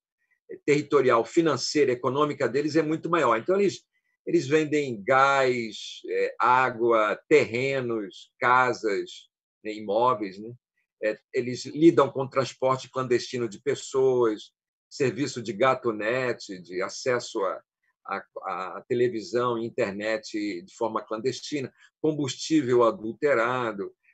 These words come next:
constroem aterros sanitários clandestinos e enterram lixo a partir do pagamento para enterrar esse lixo. Enfim, eles têm, ah, uma gama, eles vendem votações inteiras diárias que eles controlam.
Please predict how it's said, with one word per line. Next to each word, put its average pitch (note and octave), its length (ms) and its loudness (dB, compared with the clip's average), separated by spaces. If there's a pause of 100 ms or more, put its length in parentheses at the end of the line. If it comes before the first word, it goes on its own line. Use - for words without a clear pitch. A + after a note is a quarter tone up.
(120)
constroem C#3 460 2
aterros C3+ 440 0
sanitários A2+ 560 -2
clandestinos A2 840 -6
e G#2+ 80 -8
enterram A2+ 420 -2
lixo A#2 380 -4
a G2 40 0
partir G#2+ 440 -4
do F#2+ 240 -14
pagamento A2+ 600 -4 (540)
para G#2 180 -4
enterrar G#2 480 -2
esse G#2 240 -10
lixo. B2 720 -8 (480)
Enfim, D3+ 540 -4
eles D#3 380 -2
têm, C3+ 600 -4 (320)
ah, G#2 540 -2
uma C#3+ 200 2
gama, C#3+ 360 2
eles B2+ 240 -6
vendem C#3+ 380 2
votações C3+ 760 0
inteiras A#2+ 500 0
diárias G#2+ 560 0
que G#2+ 120 -10
eles G2 120 -14
controlam. C3 720 0